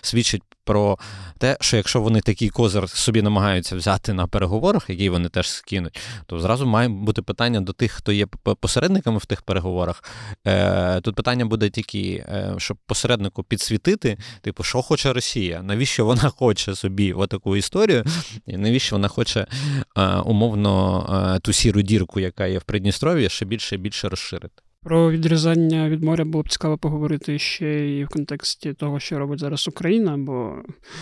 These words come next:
Speaker 2: е, удари, які там останнім часом відбуваються, вони свідчать про це, але ми трошки далі і детальніше поговоримо взагалі про всі удари, які летять, е, про всі удари, які відбуваються, м, з боку України по Росії. От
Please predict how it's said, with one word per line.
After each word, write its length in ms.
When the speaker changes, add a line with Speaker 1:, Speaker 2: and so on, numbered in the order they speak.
Speaker 2:
е, 40
удари, 480
які 200
там 340
останнім 400
часом 280
відбуваються, 560
вони 200
свідчать 380
про 140
це, 220
але 120
ми 180
трошки 600
далі 600
і 60
детальніше 460
поговоримо 380
взагалі 220
про 120
всі 160
удари, 280
які 440
летять, 720
е, 360
про 80
всі 140
удари, 240
які 120
відбуваються, 680
м, 200
з 100
боку 240
України 280
по 120
Росії. 420
От 240